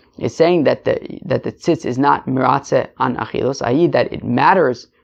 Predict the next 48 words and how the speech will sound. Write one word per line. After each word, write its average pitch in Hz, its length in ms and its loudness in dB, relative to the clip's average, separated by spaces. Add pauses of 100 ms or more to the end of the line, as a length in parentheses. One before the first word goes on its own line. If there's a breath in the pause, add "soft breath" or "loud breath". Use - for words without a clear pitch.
(200)
whether 131 240 4
or 123 140 2
not 127 320 0
the 120 100 -4
tzitz - 280 -4
is 120 160 -2
miratze 120 400 -2
for 123 100 -4
the 110 120 0
achilos, 127 360 -2
and 123 80 -4
Rabbi 120 200 -4
Yossi 135 240 0
is - 100 -4
saying 127 260 0
that 113 160 -2
it's - 180 -6
not 131 300 2
miratze 120 340 -6
on 110 120 -6
achilos, 110 440 -4 (360 loud breath)
Rabbi 135 160 4
Yoshua 170 420 6
Sfirle, 113 560 0 (220 loud breath)
it 117 100 0
must 147 220 2
be 143 100 2
that 117 140 2
he 120 60 0
holds 139 280 2
like 131 80 0
Rabbi 120 160 -2
Yoshua, 117 400 -2
the 117 100 0
amar 139 200 2
ba'inan 127 360 0
tarte, 185 460 0 (300 soft breath)
who 135 120 -2
says 139 280 4
that 135 160 2
you 127 160 2
need 151 420 2
the 131 240 0
meat 170 440 2 (120)
to 139 140 -2
be, 147 420 4 (260)
um, 120 400 -2 (440)
pure, 131 520 0